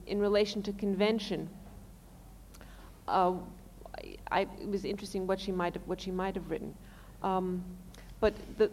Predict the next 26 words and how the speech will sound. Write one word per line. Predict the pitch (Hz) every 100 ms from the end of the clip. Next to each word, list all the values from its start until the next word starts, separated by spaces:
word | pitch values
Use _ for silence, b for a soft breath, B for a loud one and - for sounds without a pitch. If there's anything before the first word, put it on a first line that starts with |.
| -
the | 214
Dinison | 214 277 302 247
book | 208 -
started | 214 208 208
out, | 196 -
Ms. | 208 233 226
used | 226
to | -
have | 214 196
a | 185
co-, | - 202 -
a, | 175 -
a |
department | 190 196 214 214 196
called | 196 190 170
Lost | 190 190 196 190
Women, | 202 220 170
and | 160 165
Dinison | 185 190 190 180
was | 175 175
at | 170
that | 180 180
stage | - 175 175
a |
lost | 170 165 165 170 -
woman. | 180 190